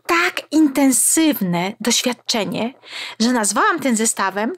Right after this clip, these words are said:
romantyczno-filozoficznym. Romantyczno, bo ten pulsator okazał się być bardzo delikatny, a filozoficznym,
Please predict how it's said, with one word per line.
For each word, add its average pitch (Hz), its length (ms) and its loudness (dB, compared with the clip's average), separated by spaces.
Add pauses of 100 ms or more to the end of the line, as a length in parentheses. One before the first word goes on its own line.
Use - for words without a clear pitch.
(120)
romantyczno-filozoficznym. 233 1300 -2
Romantyczno, 247 800 0 (400)
bo 226 160 0
ten 311 280 2
pulsator 277 480 -2
okazał 269 300 -2
się 240 120 -4
być 214 180 -10
bardzo 277 320 -2
delikatny, 214 600 -4 (720)
a - 120 -2
filozoficznym, 226 960 -2